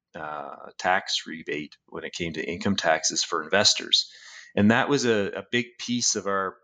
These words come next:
beginning growth was because of the C diff program ultimately.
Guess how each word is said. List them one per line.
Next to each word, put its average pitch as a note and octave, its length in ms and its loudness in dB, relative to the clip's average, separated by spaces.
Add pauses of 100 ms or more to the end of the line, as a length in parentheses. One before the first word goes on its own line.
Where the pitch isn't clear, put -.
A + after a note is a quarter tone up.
(100)
beginning G#2 460 -4
growth F#2 500 -8 (140)
was F#2+ 160 -8
because G2+ 400 -4
of F2+ 60 -12
the E2+ 80 -10
C F#2+ 240 0
diff D#2 200 -14
program D2+ 460 -10
ultimately. - 520 -16